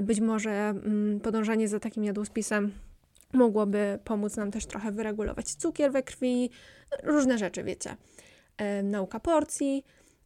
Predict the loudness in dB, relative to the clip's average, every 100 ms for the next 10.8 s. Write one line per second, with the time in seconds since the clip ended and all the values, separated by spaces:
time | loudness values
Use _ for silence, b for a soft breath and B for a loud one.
0 | b _ _ 0 0 0 0 0 -2 -2
1 | 0 0 -2 -4 -2 -2 0 0 -2 -12
2 | -16 -8 -6 -4 -4 -6 -8 -12 -4 0
3 | 4 4 2 0 -4 -4 -6 -10 -4 -2
4 | 0 -2 -2 -2 -2 -2 0 0 -4 -6
5 | -4 -2 -2 -4 -4 -6 -6 -6 -4 -4
6 | -4 -4 -6 -6 -8 -6 -4 -2 -4 -4
7 | -6 -6 -6 -6 -6 -6 -8 -8 -8 -8
8 | -6 -6 -6 -4 -4 -4 -8 -8 -8 -6
9 | -6 -4 -4 -2 -6 -6 -8 -8 -6 -6
10 | -4 -4 -6 -6 0 2 0